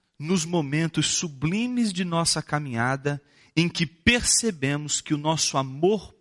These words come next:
próprio foi vencido por um outro amor, o amor que vem da graça de Deus, que nos permite a maravilhosa experiência de amar a Deus sobre todas as coisas. E amando Deus sobre todas as coisas,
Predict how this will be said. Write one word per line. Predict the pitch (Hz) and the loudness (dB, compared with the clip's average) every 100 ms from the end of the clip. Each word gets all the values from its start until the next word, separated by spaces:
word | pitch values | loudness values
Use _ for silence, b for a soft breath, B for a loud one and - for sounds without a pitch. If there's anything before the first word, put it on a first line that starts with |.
| - | -4
próprio | 135 143 - - 147 - b b | 2 2 0 0 -2 -2 b b
foi | _ - - 160 | _ -12 -2 0
vencido | 143 143 127 - - 135 123 131 b b - | 0 -4 -4 -2 -2 -4 -4 -10 b b -12
por | 127 | -8
um | 127 | -6
outro | 113 135 - 139 | 0 -2 0 -4
amor, | 117 104 113 98 - _ _ | -2 0 0 0 -14 _ _
o | 120 | -4
amor | 113 123 | -2 -4
que | - | -6
vem | 113 123 | -8 -4
da | 113 | -4
graça | 104 117 139 139 135 | -2 0 0 -2 -6
de | 123 | -8
Deus, | 110 127 107 - | -2 -2 -2 -6
que | 135 | -8
nos | 151 165 - | -4 -4 0
permite | 165 139 127 196 202 - | 0 0 -2 -2 -2 -6
a | |
maravilhosa | 127 123 127 120 117 160 180 | -4 -2 0 -2 -2 0 -2
experiência | 175 - - 160 139 120 104 - 95 _ b b b b | -4 -8 -6 -6 -6 -6 -4 -6 -8 _ b b b b
de | 110 | -2
amar | 127 143 135 | -2 0 0
a | |
Deus | 131 139 135 | 0 -2 -2
sobre | 143 131 | -4 -6
todas | 123 156 156 147 | -6 -4 -2 -2
as | 147 - | -2 -4
coisas. | - 147 135 98 - - - b b b | -2 -2 -2 -4 -10 -12 -18 b b b
E | 139 | 4
amando | 147 151 | 4 2
Deus | 151 175 170 | 4 2 2
sobre | - 160 | -2 -2
todas | 160 175 160 | -2 0 0
as | 147 - | 0 -4
coisas, | - 156 165 135 104 - | -4 0 0 0 -4 -6